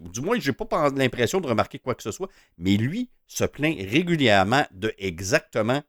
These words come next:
exactement ce que tu dis là. Il y a de la difficulté à l'expliquer. Il y a de la difficulté à le verbaliser. Mais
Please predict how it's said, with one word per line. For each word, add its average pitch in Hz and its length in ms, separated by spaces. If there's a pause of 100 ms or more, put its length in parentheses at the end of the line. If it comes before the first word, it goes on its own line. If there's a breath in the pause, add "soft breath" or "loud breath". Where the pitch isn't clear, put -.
(280)
exactement 98 600
ce - 80
que 104 80
tu - 160
dis 92 120
là. 190 100
Il 170 60
y 143 40
a - 20
de 123 60
la 131 100
difficulté 170 460
à 196 60
l'expliquer. 143 560 (380 soft breath)
Il 95 40
y - 20
a 101 40
de 110 60
la 123 80
difficulté 196 540
à 127 60
le 104 120
verbaliser. 131 800 (1000)
Mais 156 360